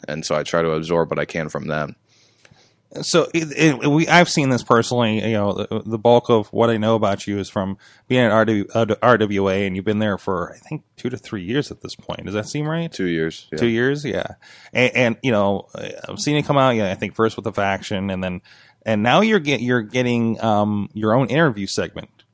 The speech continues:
Speaker 2: of
Speaker 1: Mm-hmm.
Speaker 2: sorts with, uh, Edwin's Lessons.
Speaker 1: Yep.
Speaker 2: Which, and I don't know too many places where they do more than, uh, send you out with a microphone to interview somebody. Like
Speaker 1: Right.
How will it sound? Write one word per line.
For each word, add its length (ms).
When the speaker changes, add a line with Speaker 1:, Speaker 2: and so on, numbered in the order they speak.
Speaker 2:
of 140
Speaker 1:
Mm-hmm. 120
Speaker 2:
sorts 460
with, 280
uh, 200
Edwin's 360
Lessons. 640
Speaker 1:
Yep. 240
Speaker 2:
Which, 260
and 140
I 80
don't 200
know 460
too 200
many 200
places 720
where 380
they 160
do 200
more 300
than, 260
uh, 160
send 240
you 100
out 120
with 100
a 40
microphone 420
to 40
interview 320
somebody. 520
Like 160
Speaker 1:
Right. 120